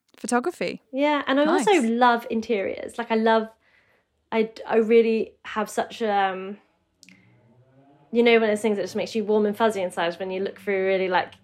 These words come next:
Speaker 2: good images of good interiors and things like that. So I've got,
Speaker 1: Mm.
Speaker 2: you know, fa-, like, um, so sort of fashion and interiors, I've definitely got a big passion in what, like, that as well. So, um,
Speaker 1: Mm.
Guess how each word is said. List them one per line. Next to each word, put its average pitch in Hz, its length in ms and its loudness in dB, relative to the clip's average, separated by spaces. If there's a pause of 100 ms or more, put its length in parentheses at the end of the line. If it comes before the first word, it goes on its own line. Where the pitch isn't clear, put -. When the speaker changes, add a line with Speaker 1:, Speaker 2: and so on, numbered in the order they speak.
(180)
Speaker 2:
good 196 200 0
images 190 420 -4
of 170 100 -12 (120)
good 190 220 -2 (260)
interiors 190 880 -2
and 175 180 -10
things 185 200 -8
like - 180 -12
that. 226 340 2
So 208 160 0
I've 202 180 0
got, - 320 0
Speaker 1:
Mm. 208 380 -2
Speaker 2:
you 233 80 6
know, 196 140 4
fa-, - 340 0
like, - 260 0 (160)
um, 202 420 0 (340)
so - 180 -14
sort - 180 -4
of - 80 -16
fashion 262 360 2
and 233 120 2
interiors, 202 540 -2
I've 202 160 -10
definitely 190 320 -4
got 180 160 -4
a - 20 -4
big 170 300 -8
passion 175 380 -10
in 170 160 -8
what, - 320 -12
like, - 280 -10
that 170 200 -2
as - 180 -8
well. 170 380 -6 (340)
So, 185 360 -2
um, 170 500 -2
Speaker 1:
Mm. 202 300 -4